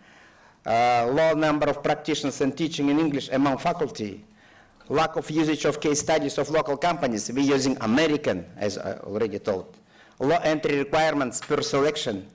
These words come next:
and most business school, it's in capital cities.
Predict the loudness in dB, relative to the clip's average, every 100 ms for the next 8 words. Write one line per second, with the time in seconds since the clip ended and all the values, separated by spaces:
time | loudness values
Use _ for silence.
0 | _ -10 -2 2 2 0 -2 -2 -2 -2
1 | 0 0 0 -4 -6 -10 -12 -10 -2 -2
2 | 0 0 0 -2 -2 -4 -6 -6 -8